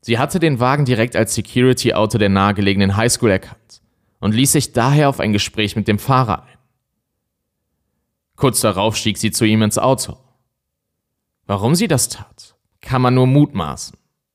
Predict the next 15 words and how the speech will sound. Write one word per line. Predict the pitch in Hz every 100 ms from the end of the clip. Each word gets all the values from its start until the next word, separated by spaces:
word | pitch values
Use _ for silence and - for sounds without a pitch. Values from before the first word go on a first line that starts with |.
| _ _ _ _ _ _ _ -
Aber | 113
vermutlich | 127 151 156 156 165
versprach | 170 - 123 117
ihr | 113
der | 107
Mann, | 101 101 113
sie | 107
nach | 110 113
Hause | 135 135
zu | - 113
fahren. | - - _ _ _ _ _
Und | - 104
Kaylee | - 127 127
vertraute | 127 117 131 151 -
ihm, | 110 -